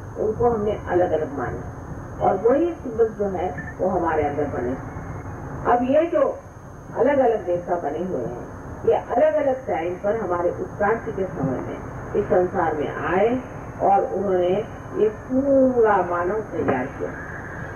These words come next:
और इस मानव के अंदर ही ये सारे देवता विराजमान हैं। और वो हर काम,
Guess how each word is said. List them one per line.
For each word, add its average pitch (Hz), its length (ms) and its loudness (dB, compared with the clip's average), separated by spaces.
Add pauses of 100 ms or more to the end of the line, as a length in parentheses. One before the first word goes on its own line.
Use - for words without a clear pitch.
और 208 80 6
इस 254 260 0
मानव 233 260 4
के 294 200 2
अंदर 254 360 4
ही 294 300 -4 (280)
ये 247 60 4
सारे 240 340 2
देवता 190 360 0
विराजमान 139 520 -4
हैं। - 720 -12
और 214 300 4 (100)
वो 269 340 2 (800)
हर 302 180 4
काम, 202 380 0